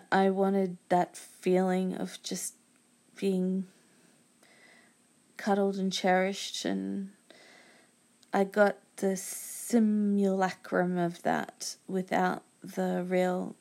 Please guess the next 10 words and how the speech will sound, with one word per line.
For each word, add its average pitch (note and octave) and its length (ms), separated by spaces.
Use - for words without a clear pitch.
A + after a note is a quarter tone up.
feelings F#3 480
behind F#3 420
it. - 220
So - 400
just, - 440
yeah, G#3+ 340
I - 20
woke G#3 400
up G3+ 200
feeling G3 720